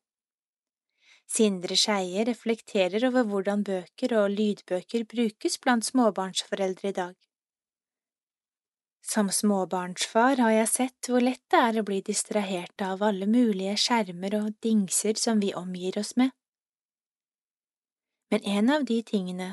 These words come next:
som det er mulig å samle seg om, er å lytte til lydbok, for eksempel på biltur. Podcaster er også kommet sterkt,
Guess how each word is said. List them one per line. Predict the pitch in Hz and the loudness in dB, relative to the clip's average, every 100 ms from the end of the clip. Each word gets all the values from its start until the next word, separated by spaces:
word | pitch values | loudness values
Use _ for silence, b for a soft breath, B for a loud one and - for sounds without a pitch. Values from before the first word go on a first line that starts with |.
| - | -6
som | - 202 | -2 0
det | 190 | 0
er | 196 | 2
mulig | 214 196 175 | 2 2 -2
å | 190 | -6
samle | - 208 180 | -2 -2 -4
seg | - 185 202 | -6 -2 -2
om, | 269 - _ _ _ _ _ _ _ _ 185 | -4 -8 _ _ _ _ _ _ _ _ -6
er | |
å | 180 | -2
lytte | 220 - 175 | -2 -2 -6
til | - 214 | -4 0
lydbok, | 233 214 240 302 _ _ _ _ _ _ _ | 0 0 -2 -4 _ _ _ _ _ _ _
for | _ 196 | _ 0
eksempel | 190 196 170 175 - | 0 -4 -6 -8 -6
på | 175 | -4
biltur. | 180 170 - 214 220 _ _ _ _ _ _ _ _ _ _ _ _ _ b b b - | -4 -6 -6 -4 -6 _ _ _ _ _ _ _ _ _ _ _ _ _ b b b 0
Podcaster | 214 190 - 220 208 - 277 | 2 2 2 2 2 0 -4
er | 262 | -2
også | 220 - | 0 -2
kommet | 302 311 220 214 | 0 2 2 0
sterkt, | - 185 185 _ _ | -4 -4 -6 _ _